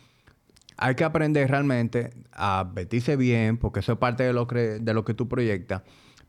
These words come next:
Pero ve-, vestirte bien significa vestirte con clase,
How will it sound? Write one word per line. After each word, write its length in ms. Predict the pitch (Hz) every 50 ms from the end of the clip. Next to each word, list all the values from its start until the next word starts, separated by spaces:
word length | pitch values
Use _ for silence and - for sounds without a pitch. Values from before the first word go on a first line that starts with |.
| _ _ _ _ _ _
Pero 680 | - 123 120 120 120 120 120 117 117 113 113 110 - - -
ve-, 400 | 123 123 117 117 113 104 - - -
vestirte 640 | 135 131 131 123 120 123 147 147 147 151 - 175 160
bien 480 | 151 147 151 143 131 120 117 113 113
significa 840 | - - 127 120 120 120 113 - - 135 127 107 - - 104 98 -
vestirte 580 | - 98 98 98 98 92 - 113 113 - 131 117
con 180 | 117 117 104 92
clase, 460 | - 104 120 117 98 - - - -